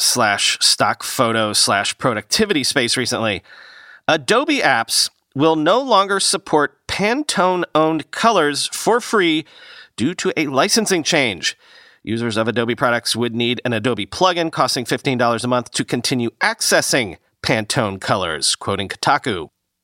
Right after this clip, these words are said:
Pantone has been around since the nineteen fifties. The New Jersey company originally refined printing inks, then later invented the Pantone color matching system, used worldwide by designers to ensure a creation's color will be exactly as desired no matter where or how it's manufactured.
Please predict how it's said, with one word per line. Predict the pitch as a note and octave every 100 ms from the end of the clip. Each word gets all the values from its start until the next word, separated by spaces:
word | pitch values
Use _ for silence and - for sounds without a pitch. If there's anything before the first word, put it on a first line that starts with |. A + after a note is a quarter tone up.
| _ -
Pantone | A3 B3 A3+ G#3+
has | F3+
been | D3 G3
around | F3+ F3+
since | - E3+ -
the | D3
nineteen | E3+ E3+ C#3+
fifties. | - G3+ - A#2+ E2+ - -
The | G#2 G#2+
New | A2+ C3
Jersey | A#2+ C3 B2+
company | - C#3 C3 A#2
originally | C3+ C#3 C3+
refined | A#2+ - C#3 C3 C3 B2 -
printing | E3 D#3+ D3+ C#3+ -
inks, | F3 G3 - - -
then | B2 C3+ C3 - - - -
later | A#2+ B2+ B2+
invented | B2+ A#2 G#2+ C3 C#3 A#2 G#2+
the | A2
Pantone | - D3+ C#3+ - C3+ A#2 -
color | - F#3+ E3 D3 -
matching | A#2 C3+ F3 F#3+ F3 F3
system, | - F3 G3+ F#3+ F#3 - - - -
used | G2+ A2 A2
worldwide | A#2 A#2 A#2 A#2 A#2+
by | G#2+ A2
designers | A2 A#2+ A#2+ A#2
to | B2
ensure | A#2 C3+
a | A2
creation's | A2 C3 A#2+ A#2+
color | - C3 A#2+
will | A#2+
be | C3
exactly | D3 B2 D#3+ F#3+ E3+
as | C#3+
desired | C3+ B2 F3 D#3
no | D#3
matter | D#3+ D3+
where | C#3 A#2 D#3+ F#3+
or | F3+
how | D#3 D3+ C#3
it's | - C3+
manufactured. | C3 B2 G3+ F#3+ - B2+